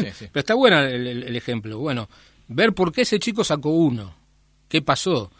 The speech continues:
Speaker 1: Porque el examen fue un día. Ahora, previo a ese examen hubo tres meses. Estuvo viniendo, faltó, hay una realidad social, en qué contexto se dio esto, qué pasó, por qué llegó a eso,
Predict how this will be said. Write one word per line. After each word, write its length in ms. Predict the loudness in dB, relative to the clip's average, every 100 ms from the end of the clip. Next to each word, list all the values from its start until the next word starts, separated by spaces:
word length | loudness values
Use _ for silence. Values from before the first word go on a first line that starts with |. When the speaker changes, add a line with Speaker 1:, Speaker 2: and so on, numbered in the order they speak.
| _ _ _ -12
Speaker 1:
Porque 220 | -8 -4
el 80 | -4
examen 420 | 0 2 2 2
fue 220 | 2 4
un 160 | 4 4
día. 500 | 4 4 0 -6 -12
Ahora, 320 | -6 -4 -4 -2
previo 240 | 2 4
a 20 |
ese 120 | 2
examen 400 | -2 -2 0 0
hubo 380 | 2 2 2 -2 _ _ _ _ -4
tres 180 | -2
meses. 520 | 0 -4 -6 -14 -18 -20 _ _ _
Estuvo 260 | 0 2
viniendo, 680 | 2 0 0 -2 -4 -6 -8 _ -16
faltó, 680 | -12 -10 -4 0 0 -2 -8 _ _ _ _
hay 180 | 0 2
una 140 | 2 -2
realidad 300 | -2 -2 -2
social, 720 | -4 -4 0 0 0 -4 -10
en 120 | -8 -6
qué 120 | -4
contexto 520 | -6 -6 -8 -8 -10
se 120 | -8
dio 220 | -6 -4 -2
esto, 500 | -4 -6 -12 -12 -4
qué 120 | -4
pasó, 420 | -2 -4 -2 -4
por 180 | -6 -6
qué 120 | -4
llegó 300 | -2 -2 -2
a 80 | -2
eso, 380 | -4 -6 -12